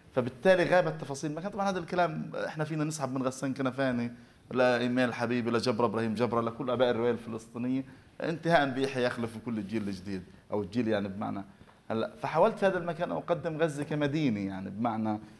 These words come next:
غزة ب-، ب-، ب-، بمعنى إنه الفلسطيني مش بطل وبس.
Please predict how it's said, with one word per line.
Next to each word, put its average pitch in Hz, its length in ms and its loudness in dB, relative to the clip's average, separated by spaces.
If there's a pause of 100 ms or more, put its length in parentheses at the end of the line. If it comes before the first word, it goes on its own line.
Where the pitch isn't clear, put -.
(140)
غزة 127 360 2
ب-، - 560 -6 (640)
ب-، 107 300 -6
ب-، 107 160 -4
بمعنى 160 260 0
إنه 160 160 -4
الفلسطيني 160 460 -4
مش 180 200 -10
بطل 160 180 0
وبس. 107 340 -6